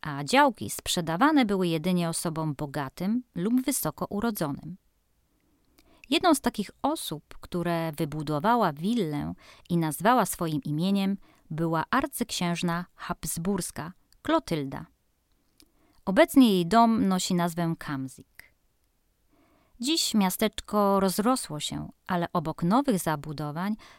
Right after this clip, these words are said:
wciąż podziwiać można stare wille z przepięknie rzeźbioną, drewnianą ornamentyką, a wśród nich dostojny, pierwszy tatrzański Grand Hotel z tysiąc dziewięćset czwartego roku.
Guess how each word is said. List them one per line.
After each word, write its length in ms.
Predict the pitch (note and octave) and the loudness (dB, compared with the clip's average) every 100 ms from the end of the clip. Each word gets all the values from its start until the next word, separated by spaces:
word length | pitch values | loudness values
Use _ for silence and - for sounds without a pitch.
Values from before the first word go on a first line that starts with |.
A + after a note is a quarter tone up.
| - | -16
wciąż 340 | - F#4 G4 | -6 -4 -4
podziwiać 500 | - G3 F3 F#3 F3 | 0 2 4 2 2
można 380 | F3 E3 E3 D#3 | 0 0 -2 -2
stare 360 | - - D#3+ D3 | -2 -2 -2 -4
wille 440 | D3+ D#3+ D#3+ D#3+ F#3 | -6 -4 -4 -6 -10
z 100 | - | -14
przepięknie 680 | - - D#3 F3 E3 - E3 | -6 -4 -2 -2 -2 -2 -2
rzeźbioną, 600 | D#3 C#3+ C3+ D#3 D3+ D3+ - _ _ | -2 -4 -4 -2 -2 -4 -8 _ _
drewnianą 680 | F3 G#3+ G3+ F3 D#3+ D#3+ D#3 | 0 2 4 4 4 2 -2
ornamentyką, 880 | E3 E3+ E3+ F3+ F#3 A3 G3+ D3+ F3 - _ _ _ _ | -4 -2 0 0 -2 -4 -6 -8 -12 -16 _ _ _ _
a 140 | D#3+ | -6
wśród 320 | D#3 - D3+ D3 | -6 -6 -4 -2
nich 420 | E3+ A3 - _ _ _ _ | -2 -4 -14 _ _ _ _
dostojny, 840 | D#3 E3 - - D#3+ D#3+ E3+ F3 F3+ - _ - | -6 -4 -4 -4 -2 -2 -2 -2 -4 -8 _ -16
pierwszy 560 | - F#3+ G#3+ A#3 - A#3+ | 0 4 4 2 -2 -4
tatrzański 840 | - D#3+ - D#3+ D#3+ D#3+ - E3+ - | -4 -4 -2 0 -2 -4 -8 -10 -10
Grand 380 | D3+ F3+ C4 C#4+ | -4 2 4 2
Hotel 440 | - C#3+ - D3+ E3+ - - | -4 -8 -8 -10 -12 -18 -20
z 80 | - | -6
tysiąc 380 | G3+ - D#3 D3 | -2 -2 -2 -4
dziewięćset 640 | C#3+ G3+ A#3+ C4+ - B3+ | -2 2 6 6 4 -4
czwartego 580 | - - C#3+ - C#3 C#3+ | -8 -6 -6 -6 -8 -8
roku. 440 | C3 - - - | -8 -12 -18 -20